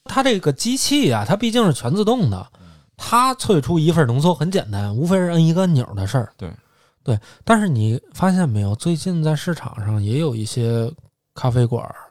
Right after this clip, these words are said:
Speaker 1: 小的咖啡馆子也开始做大杯的。
Speaker 2: 嗯，有。
Speaker 1: 对吧？
Speaker 2: 尤其那种外带的，
Speaker 1: 对。
Speaker 2: 外带店为主的。
Speaker 1: 但是你，我，我这么一说的话，我之前就跟客人解释过，我们为什么不做大杯的，我们也可以做，就是我们可以用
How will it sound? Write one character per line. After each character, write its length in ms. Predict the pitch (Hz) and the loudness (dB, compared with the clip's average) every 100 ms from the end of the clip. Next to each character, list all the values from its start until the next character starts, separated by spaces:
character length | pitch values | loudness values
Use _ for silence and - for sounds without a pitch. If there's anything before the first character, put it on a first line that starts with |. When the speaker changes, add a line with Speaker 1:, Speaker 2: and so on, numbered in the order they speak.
| _ _ _ _ | _ _ _ _
Speaker 1:
小 260 | - 110 | -4 -2
的 100 | 110 | 0
咖 140 | 110 131 | -2 0
啡 100 | 131 | 2
馆 240 | 123 117 120 | 0 -2 -6
子 160 | 107 110 | -4 -4
也 160 | 113 | -4
开 160 | 113 147 | -4 -2
始 140 | 143 | -2
做 340 | 120 123 110 123 | 0 0 0 -4
大 200 | - 139 | -4 -2
杯 220 | 104 101 | 0 -2
的。 100 | 98 - _ _ _ _ | -2 -8 _ _ _ _
Speaker 2:
嗯， 380 | 104 95 92 87 | -2 0 0 -2
有。 220 | 90 87 - _ _ _ _ | -4 -6 -6 _ _ _ _
Speaker 1:
对 140 | 127 117 | -2 0
吧？ 80 | 110 | 0
Speaker 2:
尤 140 | 113 | -4
其 160 | 117 127 | -2 -2
那 100 | 123 | 0
种 220 | 101 87 | -2 0
外 160 | 110 | 0
带 260 | 110 131 127 | 2 0 -2
的， 280 | 80 - - - - _ _ | -4 -8 -16 -20 -20 _ _
Speaker 1:
对。 320 | - 123 107 127 | 4 4 4 -2
Speaker 2:
外 140 | 123 127 | -10 -8
带 140 | 131 | -6
店 220 | 92 80 | -6 -6
为 140 | 82 82 | -4 -6
主 200 | 85 87 | -8 -14
的。 100 | - - _ _ _ | -16 -20 _ _ _
Speaker 1:
但 180 | - 170 | 0 2
是 260 | 160 160 147 | 4 2 0
你， 280 | 147 123 151 185 | 0 0 -2 -8
我， 300 | 160 123 131 | -4 0 2
我 160 | 131 120 | 4 2
这 120 | 185 | 2
么 140 | 180 135 | 2 2
一 100 | 131 | 2
说 260 | - 147 | 0 0
的 100 | 139 | 2
话， 280 | 123 120 110 | 0 0 -2
我 200 | 113 110 | 0 0
之 140 | 120 | 0
前 140 | 143 147 | 2 2
就 80 | 143 | 2
跟 140 | 139 | 0
客 160 | 147 139 | 0 0
人 100 | 113 | 0
解 160 | 113 - | -4 -6
释 100 | 107 | -6
过， 300 | 107 104 - | -4 -6 -6
我 120 | 123 113 | -2 0
们 160 | 113 | 2
为 120 | 139 | 2
什 100 | 127 | 4
么 60 | 135 | 2
不 100 | 135 | 2
做 140 | 131 | 2
大 180 | 123 117 | 2 0
杯 220 | 113 123 | 0 0
的， 100 | 117 - - | 0 -4 0
我 120 | 117 | 2
们 120 | 143 | 4
也 120 | 196 | 2
可 220 | 123 - 147 | -2 -2 -2
以 100 | 131 | -2
做， 280 | 120 120 - | -4 -6 -2
就 140 | 151 | -2
是 80 | 147 | 0
我 140 | 127 | 0
们 100 | 107 | 0
可 160 | 113 170 | -2 0
以 140 | 170 | 2
用 180 | 151 147 | 2 0